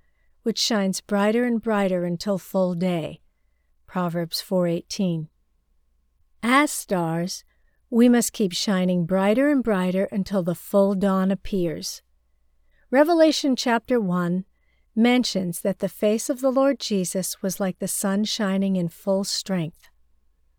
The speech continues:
As believers, we are destined to be conformed to the image of Christ, who is like the midday sun. This is not something that one person can do on his own.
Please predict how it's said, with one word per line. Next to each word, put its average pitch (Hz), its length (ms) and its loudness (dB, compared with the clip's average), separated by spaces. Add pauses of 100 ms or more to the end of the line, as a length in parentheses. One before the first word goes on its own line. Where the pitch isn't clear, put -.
(240)
As 233 240 2
believers, 202 580 4
we 214 180 2
are 190 100 2
destined 190 600 0
to 196 100 -4
be 175 140 -2
conformed 202 640 -4
to 185 80 -6
the 180 160 0
image 190 260 -2
of 180 140 -8
Christ, 214 520 -4 (440)
who 262 180 4
is 233 100 4
like 254 240 2
the 233 80 2
midday 214 400 2
sun. 220 540 -4 (800)
This 359 180 0
is 427 160 2
not 349 200 4
something 294 420 2
that 220 120 0
one 226 220 0
person 226 420 -2
can 202 180 0
do 202 220 2
on 175 160 0
his 175 160 -2
own. 170 380 -2